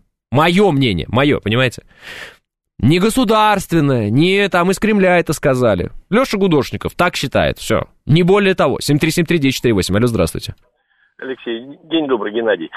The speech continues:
Speaker 1: Да,
Speaker 2: Вы
Speaker 1: пожалуйста.
Speaker 2: знаете, вот я согласен с вами полностью, но мне вот эти все двойные гражданства напоминают папу Планше из «Трёх мушкетеров».
Speaker 1: Мгм.
Speaker 2: Помните, он встречал Гутенота, становился католиком, убивал его. Встречал
Speaker 1: Мгм.
Speaker 2: католика, у него другая вера просыпалась.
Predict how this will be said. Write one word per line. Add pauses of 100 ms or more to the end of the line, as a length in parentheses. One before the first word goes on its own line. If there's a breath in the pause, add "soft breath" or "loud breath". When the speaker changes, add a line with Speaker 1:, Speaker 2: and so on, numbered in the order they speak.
(120)
Speaker 1:
Да,
Speaker 2:
Вы
Speaker 1:
пожалуйста.
Speaker 2:
знаете,
вот
я
согласен
с
вами
полностью,
но
мне
вот
эти
все
двойные
гражданства
напоминают
папу
Планше (100)
из
«Трёх
мушкетеров».
Speaker 1:
Мгм.
Speaker 2:
Помните,
он
встречал (280 loud breath)
Гутенота,
становился
католиком,
убивал
его.
Встречал
Speaker 1:
Мгм.
Speaker 2:
католика,
у
него
другая
вера
просыпалась.